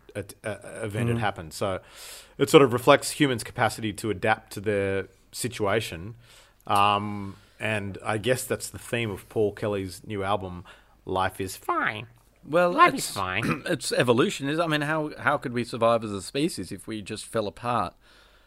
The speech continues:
Speaker 1: Yeah,
Speaker 2: When,
Speaker 1: exactly.
Speaker 2: you know?
Speaker 1: I mean, I
Speaker 2: Mm.
Speaker 1: remember, I me-, I remember when one time I was at the Arias and I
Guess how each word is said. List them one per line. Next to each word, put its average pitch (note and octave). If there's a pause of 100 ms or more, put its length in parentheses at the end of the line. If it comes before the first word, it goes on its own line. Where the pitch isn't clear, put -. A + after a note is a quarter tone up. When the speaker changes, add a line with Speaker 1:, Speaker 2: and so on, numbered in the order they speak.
(680)
Speaker 1:
Yeah, D#3+
Speaker 2:
When, B2+
Speaker 1:
exactly. A#2
Speaker 2:
you A#2+
know? C#3+ (800)
Speaker 1:
I C#3
mean, E3
I F#3+
Speaker 2:
Mm. F#3
Speaker 1:
remember, D3+
I C#3+
me-, D#3+
I D3
remember D#3
when B2+
one B2+
time A2+ (840)
I A2+
was A2+
at A#2+
the A#2
Arias A2
and A2
I A2